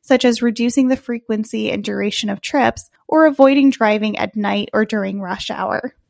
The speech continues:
The occupational therapist may also recommend modifications to the client's vehicle or equipment, such as installing hand controls or adjusting the seat height to improve their comfort and safety while driving.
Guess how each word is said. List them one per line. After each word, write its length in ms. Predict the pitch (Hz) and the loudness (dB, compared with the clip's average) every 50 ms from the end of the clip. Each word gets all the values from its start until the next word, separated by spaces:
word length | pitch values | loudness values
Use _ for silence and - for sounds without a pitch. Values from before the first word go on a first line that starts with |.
| _ _ _ _ _ _ | _ _ _ _ _ _
The 140 | - 285 269 | 0 2 2
occupational 540 | 247 262 - 285 269 269 269 269 - 302 294 | 2 2 0 0 0 0 2 2 2 2 4
therapist 520 | 294 254 240 240 - - 269 - - - | 4 2 2 2 0 -2 -4 -4 0 4
may 240 | 269 262 262 277 277 | 4 6 6 6 6
also 240 | 269 285 - - 262 | 4 4 4 2 2
recommend 460 | 240 233 240 - 247 240 240 233 226 | 2 2 2 2 2 4 4 4 4
modifications 960 | 220 214 214 220 220 - 247 - - 359 359 359 - 269 247 226 226 - - | 4 2 0 0 -2 -4 -4 -2 0 0 0 0 2 2 2 2 0 -2 -2
to 140 | - - 247 | -2 0 0
the 100 | 233 233 | 0 0
client's 380 | - - 226 220 220 220 - | -2 -2 -2 0 0 -2 -4
vehicle 580 | - - 262 277 285 269 269 - 269 262 254 262 | -2 0 2 4 4 2 2 4 4 6 6 6
or 100 | 247 214 | 6 4
equipment, 640 | 208 - - - - - - _ - 208 202 208 - _ _ _ | 2 0 -2 -2 -2 -2 0 _ 0 0 0 -2 -4 _ _ _
such 280 | - - 269 254 - | 0 2 4 4 6
as 160 | 262 240 233 | 6 4 4
installing 520 | - - 240 233 - - 240 233 226 220 214 | 4 2 2 2 4 4 4 4 4 2 2
hand 280 | - - 254 262 269 | 2 2 4 4 4
controls 540 | 269 - 277 262 - - 262 262 254 254 254 - - | 4 4 4 4 6 6 8 8 8 6 4 2 2
or 80 | 220 | 2
adjusting 480 | 220 208 - 214 214 - - - 196 196 | 2 2 2 0 0 0 -2 -4 -2 -2
the 80 | 202 202 | -2 -4
seat 280 | - - 240 254 240 | -4 -4 -2 -2 -2
height 340 | - 220 202 202 196 - - - - | -2 -2 -2 -2 -2 -4 -6 2 6
to 80 | 311 | 8
improve 440 | 302 285 277 - - 277 269 285 294 | 8 8 6 4 4 4 4 4 4
their 140 | - 320 311 | 4 4 2
comfort 500 | 294 - - 262 240 247 - 233 226 - - | 2 2 2 2 2 2 0 -2 -2 0 0
and 120 | 233 233 | 0 0
safety 540 | - - 202 196 208 - - 208 202 202 202 | 0 0 -2 -4 -4 -4 -6 -6 -4 -4 -2
while 300 | - 202 202 196 190 190 | 0 0 2 2 0 -2
driving. 640 | - - 180 170 175 180 175 165 156 147 - 220 | -4 -8 -12 -12 -12 -12 -12 -12 -14 -14 -14 -14